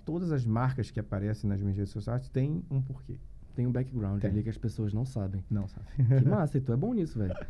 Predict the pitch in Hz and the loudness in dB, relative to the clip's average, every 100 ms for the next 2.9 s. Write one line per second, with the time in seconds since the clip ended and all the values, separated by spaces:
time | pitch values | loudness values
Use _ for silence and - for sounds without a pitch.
0 | - - - 127 123 139 165 175 - 160 | -8 -8 4 6 8 6 4 2 0 0
1 | 165 160 135 143 185 190 170 175 - 156 | 2 2 4 4 6 6 4 2 2 2
2 | 196 - 170 220 - - 110 95 90 | 4 4 4 4 0 2 2 2 -2